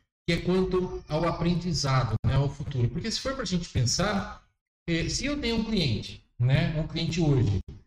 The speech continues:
que ele, é, o, o meu persona hoje, ele tem vinte e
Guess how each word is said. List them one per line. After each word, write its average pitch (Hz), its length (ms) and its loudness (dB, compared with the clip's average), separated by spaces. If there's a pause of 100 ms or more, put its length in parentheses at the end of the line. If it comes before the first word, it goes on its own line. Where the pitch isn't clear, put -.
(240)
que 156 180 0
ele, 151 1120 2
é, 131 220 0
o, 135 200 2
o 139 40 8
meu 165 180 4
persona 165 500 2
hoje, 151 200 4
ele 147 100 -2
tem 175 160 -2
vinte 220 200 -2
e - 80 -2